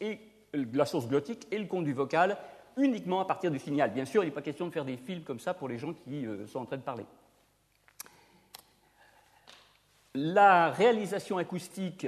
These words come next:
est symbolisée ici, partant d'un signal enregistré que vous reconnaissez un peu comme, comme celui qu'on a vu tout à l'heure. Si je prends une très faible portion ici, ça correspond à quelques dizaines de millisecondes, et que j'en fais ce qu'on appelle le spectre,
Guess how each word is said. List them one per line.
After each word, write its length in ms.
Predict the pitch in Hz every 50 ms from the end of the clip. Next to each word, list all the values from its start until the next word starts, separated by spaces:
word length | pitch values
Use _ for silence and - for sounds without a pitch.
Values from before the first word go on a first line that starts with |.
| - - -
est 200 | 156 151 147 143
symbolisée 800 | 143 - - 170 165 147 160 165 156 156 151 135 151 151 147 147 185
ici, 500 | 170 160 - - - 214 226 247 240 - -
partant 440 | 233 233 - - - - 240 226 214
d'un 180 | 185 180 175
signal 520 | 156 - - - 190 196 190 185 190 185 175
enregistré 680 | 160 151 156 139 156 151 - - 196 185 185 175 180 - - -
que 60 | 151
vous 100 | 135 147
reconnaissez 540 | 139 - - - 160 151 156 151 151 - 185
un 80 | 170 156
peu 120 | 170 170
comme, 180 | 156 147 123 123
comme 240 | - 151 135 127
celui 200 | - - 160 143
qu'on 140 | 139 151 139
a 60 | 135
vu 120 | 127 120 131
tout 80 | - 127
à 60 | 160
l'heure. 120 | 175 220 208
Si 140 | - 196 170
je 80 | 220
prends 160 | 214 - 233
une 160 | 214 202 185 175
très 260 | 180 - - 226 220
faible 380 | - - - 208 190 180 185
portion 280 | 180 185 - - - 185
ici, 220 | 185 175 - 208
ça 120 | 180 165 143
correspond 340 | - 143 151 143 - 165 160
à 80 | 143
quelques 420 | - - 160 160 151 - 160 156 151 156 - -
dizaines 460 | 127 127 160 185 165 156 180 180 180
de 80 | 156 156
millisecondes, 720 | 143 151 156 143 147 131 127 135 156 185 226 254 214 175 - - - - -
et 60 | - 147
que 80 | 143
j'en 160 | 151 160 185 190
fais 280 | 185 - - 208 196
ce 60 | -
qu'on 120 | - 165 156
appelle 220 | 147 165 156 143
le 100 | 135 139
spectre, 580 | 135 - - - - 214 220 - - - 196